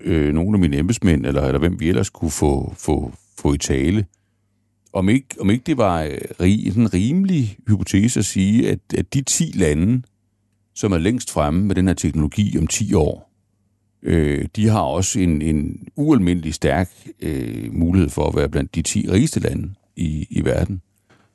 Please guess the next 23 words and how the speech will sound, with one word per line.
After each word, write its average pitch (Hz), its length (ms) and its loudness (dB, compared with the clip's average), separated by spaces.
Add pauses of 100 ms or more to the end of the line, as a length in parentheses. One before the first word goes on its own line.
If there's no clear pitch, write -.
(280)
Og 98 200 2
at 87 60 0
hvis 90 180 -4
vi 139 80 -2
gerne 127 300 2
stadigvæk 120 380 0
vil 101 100 2
ligge 85 340 0
i - 140 -2
det 101 200 0
felt, - 460 -2
eller - 180 -6
de - 120 -14
tyve, 104 600 0
eller - 140 -10
de - 120 -12
tredive, 87 360 0
eller 123 140 0
hvad 76 140 0
det - 20 2
nu 90 180 2
skal 85 180 -4
være, 90 240 2